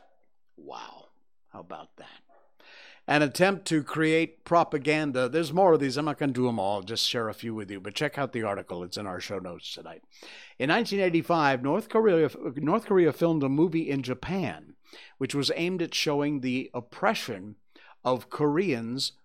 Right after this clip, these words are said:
who were living there. But the message of the movie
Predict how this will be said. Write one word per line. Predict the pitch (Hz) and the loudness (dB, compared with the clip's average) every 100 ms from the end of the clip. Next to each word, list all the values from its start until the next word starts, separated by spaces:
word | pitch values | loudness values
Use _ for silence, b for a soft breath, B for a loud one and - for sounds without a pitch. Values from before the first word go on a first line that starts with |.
| - | -6
who | 151 | 0
were | 143 156 | 4 4
living | 165 190 156 123 | 4 4 2 0
there. | 92 67 - - _ _ b b b b | -2 -6 -14 -20 _ _ b b b b
But | - 120 | -8 -2
the | 135 | 0
message | 139 214 - 226 185 | 2 4 4 2 2
of | 151 | 2
the | 139 | 2
movie | 143 165 156 165 156 | 4 4 4 2 2